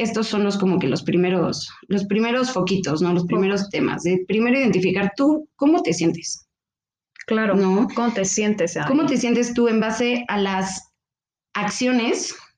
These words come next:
Speaker 1: que tiene tu pareja? ¿No? Entonces, si ya te la vives amargado, ya te la vives enojado, ya para todo explotas,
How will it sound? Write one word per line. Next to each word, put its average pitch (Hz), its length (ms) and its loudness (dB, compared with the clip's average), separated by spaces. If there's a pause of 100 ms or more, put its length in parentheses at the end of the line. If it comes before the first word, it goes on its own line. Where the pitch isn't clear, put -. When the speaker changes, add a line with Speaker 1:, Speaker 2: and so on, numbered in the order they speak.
(360)
Speaker 1:
que - 120 -2
tiene 254 260 0
tu 208 160 2
pareja? 185 460 -4 (640)
¿No? 196 340 4
Entonces, 202 560 0
si 233 140 0
ya 285 120 -2
te 294 80 -2
la 240 120 0
vives 190 280 0
amargado, 185 540 0
ya 190 160 2
te 175 80 0
la 175 80 2
vives 175 180 0
enojado, 185 480 -2
ya 185 160 0
para 170 160 -4
todo 175 140 -2
explotas, 202 600 -2